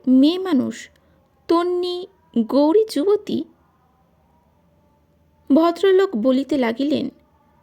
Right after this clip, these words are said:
"টুনি তো সেই সেদিনের মেয়ে, সেদিন পর্যন্ত ফ্রক পরে বেনি দুলিয়ে বেরিয়েছে। মেয়েটা ছেলেবেলা থেকেই বেশ চালাক চতুর। এক কথায় ওরকম মেয়ে আমি এদেশে বড় একটা দেখিনি।"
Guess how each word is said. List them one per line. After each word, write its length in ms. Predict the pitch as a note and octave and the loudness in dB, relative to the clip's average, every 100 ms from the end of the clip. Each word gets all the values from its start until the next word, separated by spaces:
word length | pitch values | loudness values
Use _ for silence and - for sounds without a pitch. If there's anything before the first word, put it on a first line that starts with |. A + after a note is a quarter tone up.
| _ _ _ | _ _ _
"টুনি 300 | E4+ F#4 G4 | 2 2 0
তো 260 | G4 G4 G4 | 0 0 0
সেই 340 | - E4 E4 | -2 0 0
সেদিনের 600 | D#4+ D4+ C4+ C#4+ C4+ - - | 0 -2 0 2 2 0 -4
মেয়ে, 220 | - - - _ _ _ - | -8 -10 -14 _ _ _ -10
সেদিন 500 | - C4 A3+ C#4+ E4 | -2 0 0 -2 -2
পর্যন্ত 460 | D#4+ D#4 E4+ F4 | -2 -2 -4 -4
ফ্রক 360 | F4 - C#4+ C#4+ - | -6 -2 -4 -4 -4
পরে 320 | F4+ F4 - - - - A#3+ | -2 0 -2 -6 -20 -8 -2
বেনি 380 | A#3 D#4 E4 E4 | 0 0 0 -2
দুলিয়ে 380 | D#4 D4+ D4+ | 0 2 2
বেরিয়েছে। 600 | B3 - - - - - - _ _ _ _ _ _ - | 0 -2 -6 -8 -8 -12 -12 _ _ _ _ _ _ -2
মেয়েটা 440 | A3+ A#3+ A#3 F#4 | 2 2 2 -2
ছেলেবেলা 480 | G#4+ F#4+ F#4 F#4 F#4+ | 0 0 0 0 0
থেকেই 500 | F#4+ F4 E4+ F#4 F#4 | -2 -4 -4 -4 -2
বেশ 340 | E4+ D#4+ E4 - | 0 -2 -4 -6
চালাক 380 | D4+ A#3+ B3 - | -2 -2 -2 -6
চতুর। 500 | - D#3 - E3+ - _ _ _ - - | -8 -8 -6 -8 -10 _ _ _ -20 -6
এক 200 | A3 A3 - | -4 -4 -2
কথায় 380 | D#4 D#4 F4 F4+ | -2 0 0 2
ওরকম 460 | D#4+ D#4 D#4 D#4+ | 2 0 -2 -2
মেয়ে 300 | C4 C4 D4 | 0 0 0
আমি 480 | E4 D#4 D4 D4+ C4 | -2 -4 -2 -2 -2
এদেশে 420 | B3 C#4+ C#4+ D#4 | -2 -4 -4 -4
বড় 320 | B3 B3 A#3+ B3 | -2 -2 -2 -2
একটা 260 | A#3+ - | -6 -8
দেখিনি।" 580 | B3 D#3+ - - E3 - | -6 -6 -8 -8 -8 -8